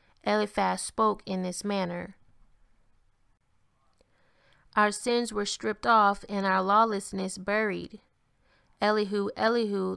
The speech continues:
the only evil one, will have no memorial among the living.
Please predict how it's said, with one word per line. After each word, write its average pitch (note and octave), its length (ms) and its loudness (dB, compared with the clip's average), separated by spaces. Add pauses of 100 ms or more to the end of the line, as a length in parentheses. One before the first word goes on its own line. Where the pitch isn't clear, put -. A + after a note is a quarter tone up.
the G3 140 -4
only G#3 380 -2
evil A3 460 -6
one, F3+ 400 -4
will G3 160 -4
have G3 280 2
no F#3+ 180 0
memorial F#3 600 0
among F#3 420 0
the F3+ 100 -8
living. F#3+ 560 -6